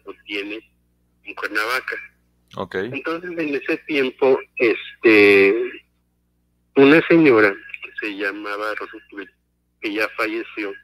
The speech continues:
Speaker 1: ella trabajó, no sé si viste la bioserie de, de Luis Miguel.
Speaker 2: Sí, claro.
Speaker 1: Aparece ahí su, su personaje.
Speaker 2: Sí, ok.
Speaker 1: Entonces ella fue, ella trabajó, trabajó primero con Luis Miguel, ella y su marido, que también ya falleció,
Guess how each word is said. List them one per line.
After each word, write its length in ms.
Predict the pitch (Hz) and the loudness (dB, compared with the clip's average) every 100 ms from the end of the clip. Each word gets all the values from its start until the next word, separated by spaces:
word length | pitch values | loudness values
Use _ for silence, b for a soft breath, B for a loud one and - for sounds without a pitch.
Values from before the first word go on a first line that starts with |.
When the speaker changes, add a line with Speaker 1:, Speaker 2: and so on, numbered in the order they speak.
| _ _ _ _ _ _ _ - | _ _ _ _ _ _ _ -8
Speaker 1:
ella 260 | 131 160 | -6 -6
trabajó, 420 | 160 127 120 - | -4 -4 -4 -6
no 680 | 123 123 123 123 123 135 139 | -6 -6 -8 -10 -10 -8 -8
sé 100 | - 139 | -8 -10
si 80 | 143 | -12
viste 280 | 117 - 131 | -14 -10 -8
la 160 | 117 | -6
bioserie 580 | 98 98 - 110 101 107 | -8 -10 -10 -10 -8 -10
de, 420 | 104 95 87 87 | -10 -10 -12 -16
de 120 | 101 101 | -14 -14
Luis 180 | 98 87 | -14 -16
Miguel. 340 | 98 92 98 92 _ _ _ _ | -14 -10 -10 -12 _ _ _ _
Speaker 2:
Sí, 180 | 143 131 | -6 -4
claro. 280 | 110 104 - | -2 -2 -2
Speaker 1:
Aparece 260 | - 110 - | -4 -6 -8
ahí 40 | |
su, 180 | - - - | -12 -14 -16
su 180 | - - | -6 -4
personaje. 640 | - 101 120 117 139 - 101 - _ _ | -2 -2 2 2 2 0 -14 -18 _ _
Speaker 2:
Sí, 260 | - 107 101 | -10 -8 -8
ok. 200 | 101 101 101 95 _ _ _ _ _ _ - | -10 -6 -6 -10 _ _ _ _ _ _ -8
Speaker 1:
Entonces 420 | 143 175 165 185 - | -2 0 0 -4 -2
ella 280 | 165 165 160 - | -2 0 -2 -2
fue, 760 | 147 151 147 143 143 143 143 - - | 0 2 2 2 2 2 -2 -6 -6
ella 240 | 147 156 | -4 -4
trabajó, 460 | 151 131 120 - 127 _ _ | -2 -4 -4 -12 -20 _ _
trabajó 300 | 110 107 - | -10 -10 -12
primero 280 | - 131 131 | -10 -8 -8
con 160 | 131 127 | -8 -10
Luis 140 | 117 | -10
Miguel, 300 | 120 117 127 123 | -10 -8 -8 -8
ella 360 | 117 117 123 | -8 -6 -6
y 120 | 107 95 | -6 -12
su 140 | - | -14
marido, 400 | 113 113 107 113 | -10 -10 -10 -12
que 140 | - - | -12 -16
también 240 | 98 98 101 | -14 -14 -12
ya 80 | 101 | -12
falleció, 480 | - 104 101 - 101 | -12 -16 -16 -12 -14